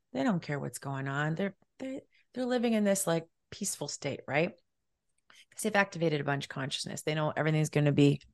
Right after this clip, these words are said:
okay. Their human has shifted.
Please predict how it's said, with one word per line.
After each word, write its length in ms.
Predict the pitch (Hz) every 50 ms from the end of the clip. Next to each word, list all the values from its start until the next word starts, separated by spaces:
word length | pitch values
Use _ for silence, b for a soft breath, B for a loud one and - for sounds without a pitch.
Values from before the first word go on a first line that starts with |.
| -
okay. 440 | - 135 139 - - - 85 - - _ _ B B B B B B B B B B B B B B _ _ _ _ - -
Their 100 | - 196
human 580 | 208 - - - 254 254 226 175 147 147 160 165
has 380 | 160 160 165 160 156 147 - - - _ _ _
shifted. 520 | - - - 160 - - - - - -